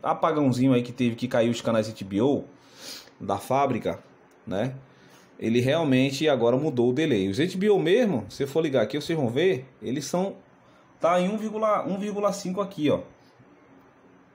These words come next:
Agora mudou. Porque eu tenho feito um vídeo, acho que faz uns dois dias pra vocês, acho que faz uns dois dias mais ou menos, que eu mostrei que ele tava a oito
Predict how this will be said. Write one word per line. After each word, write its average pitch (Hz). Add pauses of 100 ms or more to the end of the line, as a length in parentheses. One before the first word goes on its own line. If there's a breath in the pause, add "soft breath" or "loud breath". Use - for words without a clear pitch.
(340)
Agora 113
mudou. 202 (680)
Porque 113
eu 135
tenho 185
feito 185
um 180
vídeo, 175
acho 180
que -
faz 202
uns 175
dois 147
dias 113
pra 95
vocês, 107
acho 175
que -
faz 190
uns 165
dois 170
dias 117
mais 117
ou 110
menos, 120
que -
eu 131
mostrei 156
que 139
ele 135
tava 131
a 127
oito 131